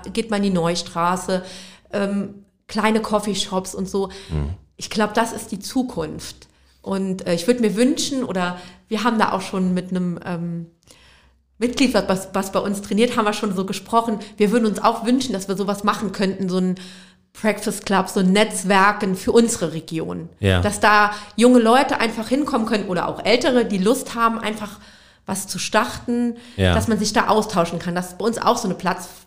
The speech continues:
Speaker 1: Plattform gibt, ähm, wo man einfach mal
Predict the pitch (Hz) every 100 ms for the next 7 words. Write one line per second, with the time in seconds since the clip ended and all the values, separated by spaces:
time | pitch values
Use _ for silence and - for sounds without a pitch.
0 | - 196 214 - 185 185 190 190 - -
1 | - - - 190 180 180 175 - - _
2 | _ _ _ _ - 214 214 202 180 190
3 | 185 185 175 - 175 175 170 -